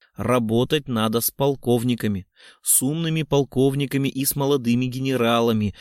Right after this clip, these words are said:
Им надо предложить помощь при захвате власти и союз с Германией. Туда надо заслать человека, который предложит этот союз, подытоживал фон Треско. Но как, как это можно сделать?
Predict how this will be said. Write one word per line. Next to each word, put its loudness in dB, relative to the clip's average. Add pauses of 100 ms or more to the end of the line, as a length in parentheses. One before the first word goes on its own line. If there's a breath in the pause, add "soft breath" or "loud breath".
(180 loud breath)
Им 2
надо 0
предложить -2
помощь 0
при -2
захвате -2
власти -2
и -6
союз -2
с -8
Германией. -2 (340)
Туда 2
надо 0
заслать 0
человека, -2
который 0
предложит -2
этот -2
союз, -2 (460 soft breath)
подытоживал 0
фон -2
Треско. -2 (260 loud breath)
Но 2 (120)
как, -2 (220 soft breath)
как -2
это 0
можно 0
сделать? 0